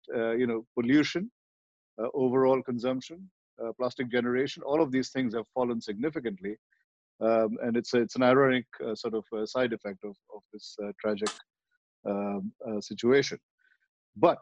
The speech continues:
I do agree that overall, uh, it is something that,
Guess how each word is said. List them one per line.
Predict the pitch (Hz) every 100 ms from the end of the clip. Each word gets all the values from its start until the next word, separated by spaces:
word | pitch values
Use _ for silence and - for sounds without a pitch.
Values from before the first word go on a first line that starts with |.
| _ _ _ _ _
I | 123 127
do | 123 147 156
agree | 120 113 175
that | 110 110
overall, | 131 117 117 120 123 185 151 -
uh, | 110 113
it | 135 131
is | 135 127
something | - 120 135 131
that, | 113